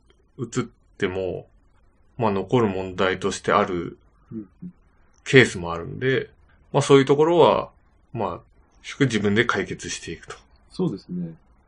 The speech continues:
Speaker 1: まあ、ただその、これだけは譲れないっていうのはちゃんと明確にしないと、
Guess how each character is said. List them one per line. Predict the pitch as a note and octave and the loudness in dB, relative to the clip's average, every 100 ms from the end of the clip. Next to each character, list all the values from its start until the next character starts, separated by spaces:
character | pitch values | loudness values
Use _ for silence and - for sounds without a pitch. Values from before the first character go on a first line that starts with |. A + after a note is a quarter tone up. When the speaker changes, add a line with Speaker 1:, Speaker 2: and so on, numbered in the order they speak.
| _ _ _ _ | _ _ _ _
Speaker 1:
ま | C3 | -2
あ、 | B2+ | 2
た | F#3 | 4
だ | A2+ | 4
そ | A#2+ | 4
の、 | A2+ | 0
こ | A2 C#3+ | 2 2
れ | E3 | 6
だ | F3 | 6
け | G3 | 6
は | F3 | 4
譲 | A#2 A2+ | 4 2
れ | A#2+ | 2
な | B2 | 2
い | B2 | 0
っ | |
て | - - | -2 -2
い | |
う | B2+ | 0
の | C3+ | 2
は | |
ち | A#2+ | 0
ゃ | G#2 | -4
ん | |
と | G2 | -4
明 | G2 | -4
確 | G2+ G2+ G#2+ | -4 -4 -6
に | G2+ | -8
し | - | -8
な | G#2+ | -6
い | G#2 | -6
と、 | - D3 D3+ - | -2 0 0 -2